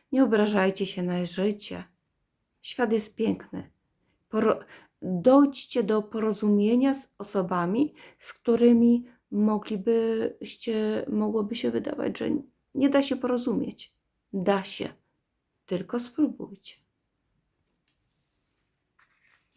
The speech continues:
Koziorożec.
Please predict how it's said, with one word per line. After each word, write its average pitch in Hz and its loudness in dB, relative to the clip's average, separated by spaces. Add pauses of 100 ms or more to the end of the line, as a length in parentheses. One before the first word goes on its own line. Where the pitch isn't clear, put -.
(1080)
Koziorożec. 226 0